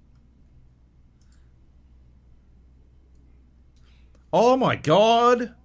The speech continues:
I didn't kill Tom. So I, so in the, so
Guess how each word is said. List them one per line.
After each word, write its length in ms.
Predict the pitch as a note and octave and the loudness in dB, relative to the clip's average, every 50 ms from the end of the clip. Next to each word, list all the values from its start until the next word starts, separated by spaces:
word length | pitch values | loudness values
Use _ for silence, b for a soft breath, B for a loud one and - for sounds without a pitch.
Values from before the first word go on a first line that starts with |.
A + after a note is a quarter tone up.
| _ _ - _ _ _ _ _ _ _ | _ _ -20 _ _ _ _ _ _ _
I 120 | F#3+ - G#3 | 0 0 0
didn't 360 | G3+ E3+ G#3+ C4+ D4 D4 - - | 0 0 -2 -2 -2 -6 -10 -4
kill 220 | - G3 E3 C3 | -2 -2 -2 -2
Tom. 420 | B2 - B2 A2 F2+ F2 D2 B1+ - - - - _ _ _ _ _ _ _ _ _ _ _ _ _ _ _ _ _ _ _ _ _ _ _ _ _ _ _ _ _ _ _ _ _ b b b b b b b b b b b b b b b b b b | -2 -4 -4 -4 -4 -6 -10 -12 -16 -20 -20 -20 _ _ _ _ _ _ _ _ _ _ _ _ _ _ _ _ _ _ _ _ _ _ _ _ _ _ _ _ _ _ _ _ _ b b b b b b b b b b b b b b b b b b
So 160 | _ - F3 F3 | _ -2 -2 0
I, 340 | F3+ F#3 F#3+ G3+ G#3 G3 E3+ | 0 2 2 2 2 0 0
so 240 | E3+ F#3 F3 E3+ | 0 0 2 2
in 280 | D#3+ - - D#3+ F3+ F#3+ | 2 0 -2 -4 -4 -4
the, 120 | F3 - - | -4 -8 -12
so 320 | - - E3+ D#3 D3+ C#3+ | -8 -6 -4 -2 -2 -4